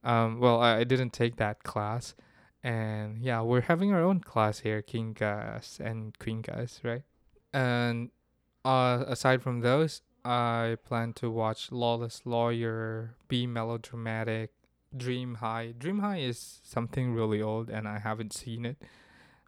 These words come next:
But yeah, I'm thinking of watching it. And actually, I'm quite limited with, uh, K-dramas that are only available on Netflix. So yeah, I'm only watching K-dramas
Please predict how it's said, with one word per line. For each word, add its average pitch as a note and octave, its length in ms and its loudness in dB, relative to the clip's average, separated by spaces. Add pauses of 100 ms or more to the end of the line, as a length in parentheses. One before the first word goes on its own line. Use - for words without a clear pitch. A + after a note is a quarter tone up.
But A2+ 420 0
yeah, A#2+ 180 2
I'm A#2 180 -2
thinking A#2+ 400 -6
of A2 340 -4
watching A2+ 420 2
it. G#2+ 120 -6 (680)
And D3+ 480 2 (260)
actually, E3+ 420 4
I'm C3 180 0
quite C#3+ 280 2
limited B2 580 0 (640)
with, B2 840 2 (500)
uh, A#2 600 0 (400)
K-dramas C3 560 6
that A#2+ 180 2
are A#2+ 240 -2
only B2 300 2
available A#2 580 2
on A#2 240 -4
Netflix. A2+ 540 -4 (580)
So A#2 720 -2 (140)
yeah, A#2 160 0
I'm A#2 180 -2
only B2 180 2
watching A#2 380 0
K-dramas A2+ 640 -2